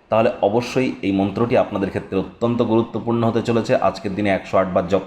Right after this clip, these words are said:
করুন, লাভান্বিত হবেন। আজ সোমবার, যদি ভাগ্যকে আপনাদের সঙ্গে চান, তাহলে সাদা রঙের বস্ত্র পরিধান করুন,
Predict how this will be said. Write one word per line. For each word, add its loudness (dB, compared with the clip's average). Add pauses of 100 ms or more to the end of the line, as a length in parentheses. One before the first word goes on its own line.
করুন, 0
লাভান্বিত 2
হবেন। 2 (560)
আজ 0
সোমবার, 2
যদি -4
ভাগ্যকে -2
আপনাদের 0
সঙ্গে -2
চান, 0
তাহলে 2
সাদা 2
রঙের 2
বস্ত্র 0
পরিধান 2
করুন, 0